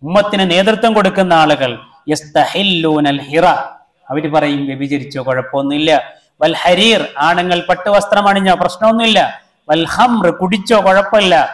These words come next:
വൽ മആസിഫ്, സംഗീതം ആസ്വദിച്ചോ ഒരു കുഴപ്പമില്ല. ഇതൊക്കെ ഹറാമാണ്. സംഗീതം,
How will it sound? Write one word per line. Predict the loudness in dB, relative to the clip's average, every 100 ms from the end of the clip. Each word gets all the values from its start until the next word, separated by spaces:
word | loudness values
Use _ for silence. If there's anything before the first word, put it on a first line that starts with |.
| -10 _
വൽ | -2 0
മആസിഫ്, | 0 2 2 4 4 2 0 -6 -6 _
സംഗീതം | -10 -6 -4 -2 0 0
ആസ്വദിച്ചോ | 0 -2 -6 -8 -8 -8
ഒരു | -4
കുഴപ്പമില്ല. | -4 -4 -8 -10 -10 -12 -16 _
ഇതൊക്കെ | -8 -6 -6
ഹറാമാണ്. | -2 0 0 2 0 -2 -12 _ _ _
സംഗീതം, | -8 -2 0 2